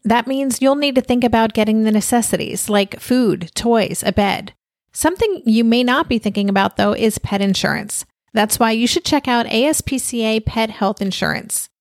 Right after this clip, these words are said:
The A S P C A Pet Health Insurance Program offers customizable accident and illness plans, making it easier for pet parents like you to help your pet get the care they may need.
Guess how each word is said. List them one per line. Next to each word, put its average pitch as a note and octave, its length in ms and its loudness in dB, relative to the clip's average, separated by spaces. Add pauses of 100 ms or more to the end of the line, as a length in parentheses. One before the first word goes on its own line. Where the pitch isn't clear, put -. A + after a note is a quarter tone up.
The C4 140 2
A E4 200 2
S F#4 120 2
P - 160 0
C C#4 220 -2
A A#3 140 2
Pet A#3+ 280 0
Health A3+ 260 2
Insurance A3 440 0
Program G3 500 0
offers F3 400 -2
customizable A#3+ 960 0
accident A#3 600 -2
and G3+ 180 2
illness B3 420 2
plans, - 440 -6
making A#3 320 2
it A3 100 -2
easier E4+ 340 0
for D#4 160 0
pet C4 240 -2
parents B3 440 -2
like C4+ 220 -2
you F3+ 260 -2
to B3+ 160 2
help C#4 240 2
your F4 120 2
pet C4+ 260 0
get B3+ 140 0
the G#3 80 0
care A3 320 0
they G3+ 180 0
may F#3+ 220 -2
need. F#3+ 420 -6